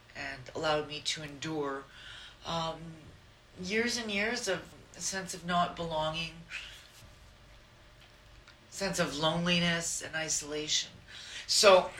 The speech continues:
when I describe myself, you asked me a bit about myself, I would,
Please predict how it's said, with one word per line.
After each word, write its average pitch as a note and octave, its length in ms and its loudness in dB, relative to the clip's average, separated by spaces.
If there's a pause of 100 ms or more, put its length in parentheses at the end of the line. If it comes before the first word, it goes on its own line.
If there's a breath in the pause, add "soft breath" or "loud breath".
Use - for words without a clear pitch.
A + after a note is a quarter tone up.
(120)
when A#3+ 120 2
I A3+ 80 8
describe C#4 500 8
myself, F#3+ 680 2 (1040)
you D3+ 80 -4
asked D3+ 160 0
me F3 80 -6
a E3 40 -8
bit E3 100 -2
about D#3+ 180 2
myself, D#3 600 0 (1200 loud breath)
I G3+ 60 4
would, G#3 180 2